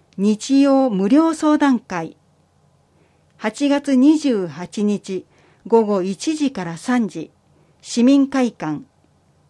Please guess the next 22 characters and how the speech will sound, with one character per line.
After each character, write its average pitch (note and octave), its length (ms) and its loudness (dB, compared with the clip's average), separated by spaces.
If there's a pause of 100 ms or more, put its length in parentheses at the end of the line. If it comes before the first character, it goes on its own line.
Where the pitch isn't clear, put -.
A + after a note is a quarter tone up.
遺 B3 320 4
言 B3 220 2
書、 A3 340 -6 (240)
相 A#3 360 0
続、 A#3 480 -6 (240)
成 D4 320 2
年 C#4+ 240 4
後 C4+ 240 0
見、 E3 380 -8 (340)
内 C#4 280 4
容 D4 160 6
証 C#4+ 280 0
明 F3 180 -2
の E3 120 -8
作 F#3+ 320 -10
成 G#3+ 280 -6
な F3+ 140 -10
ど。 - 200 -18 (1000)
申 A#3+ 220 2
し - 80 -10
込 A3+ 160 -2
み、 G#3+ 220 -2